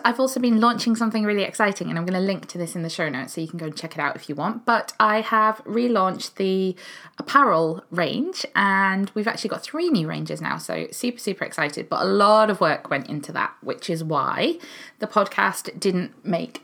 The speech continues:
a reappearance in January, but is making one now in February. Um, so I hope that you're all doing well. I hope that you are as well as you can be in these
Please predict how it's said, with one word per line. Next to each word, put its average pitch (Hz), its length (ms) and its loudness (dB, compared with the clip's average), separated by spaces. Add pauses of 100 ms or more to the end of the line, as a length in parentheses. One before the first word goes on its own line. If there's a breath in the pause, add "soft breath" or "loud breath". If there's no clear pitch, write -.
(140)
a 175 100 0
reappearance 170 880 -2
in 156 380 -2
January, 302 600 2 (520 loud breath)
but - 380 0
is 196 160 0
making 165 340 -4
one 160 160 -2
now 147 260 0
in 196 100 -2
February. 160 500 0 (640 loud breath)
Um, 233 340 6
so 254 200 2
I 226 100 6
hope 392 300 0
that 339 120 4
you're 294 160 6
all 285 100 6
doing 269 300 4
well. 190 320 4
I - 60 -2
hope 240 260 -2
that - 160 -2
you 208 160 0
are 196 140 4
as 202 100 0
well 202 220 2
as 196 180 0
you 196 60 -4
can 185 320 0
be 175 220 0
in 170 280 -2
these 170 380 -4